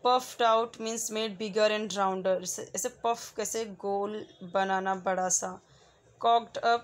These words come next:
means raised। Predators means animals that hunt, kill and eat other animals or their eggs। Predators कौन होते हैं? जो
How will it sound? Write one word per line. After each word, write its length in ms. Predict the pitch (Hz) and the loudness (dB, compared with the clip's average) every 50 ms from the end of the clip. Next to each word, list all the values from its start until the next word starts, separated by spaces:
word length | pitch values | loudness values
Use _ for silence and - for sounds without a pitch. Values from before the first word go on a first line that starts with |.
| - 220 | -2 -6
means 300 | 226 240 233 - - - | -8 -6 -6 -6 -8 -8
raised। 560 | - 190 196 196 196 190 185 175 - - - - - _ - _ _ _ _ _ _ _ _ _ _ _ _ _ _ _ _ _ _ _ - - 226 | -6 -4 -2 -2 -2 -2 -2 -4 -6 -8 -8 -14 -18 _ -20 _ _ _ _ _ _ _ _ _ _ _ _ _ _ _ _ _ _ _ -8 -2 0
Predators 680 | 233 233 214 208 - 247 247 254 247 - - - - 233 | 0 0 -2 -2 0 0 2 2 2 2 2 0 0 -2
means 300 | 233 247 262 262 - - | -4 -4 -4 -6 -6 -6
animals 540 | - 208 208 214 214 214 220 220 208 196 | -4 -4 -4 -4 -2 -2 -2 -2 -2 0
that 200 | 214 208 214 208 | 0 0 0 0
hunt, 300 | - 202 202 202 202 208 196 - - - | -2 -4 -2 -2 -2 -4 -8 -12 -10 -8
kill 280 | 208 208 208 202 196 - | -6 -6 -6 -6 -6 -6
and 140 | 196 196 196 185 - 214 | -6 -6 -6 -8 -10 -8
eat 220 | 226 226 233 226 - - - | -8 -8 -8 -8 -6 -2 -2
other 320 | 196 190 196 190 190 190 | 0 2 2 2 2 0
animals 600 | - 185 185 185 185 185 190 196 196 - - - - - - | -2 -4 -4 -4 -4 -4 -4 -4 -4 -6 -8 -10 -8 -6 -4
or 240 | 180 185 185 185 185 | -2 0 0 -2 -2
their 360 | 185 185 180 180 185 214 233 - - _ - | -4 -4 -2 0 0 -2 -2 -6 -12 _ -10
eggs। 280 | 196 190 180 165 170 - - - - - - - - _ _ _ | -8 -6 -6 -6 -6 -8 -8 -8 -10 -16 -20 -20 -20 _ _ _
Predators 320 | - 247 247 262 277 277 277 | -2 -2 2 2 2 2 2
कौन 240 | - - 240 240 226 | 0 -2 -2 0 0
होते 240 | 208 196 196 202 | -2 -2 -4 -6
हैं? 160 | 208 208 208 202 | -4 -4 -4 -2
जो 200 | 208 226 220 | -2 -2 -2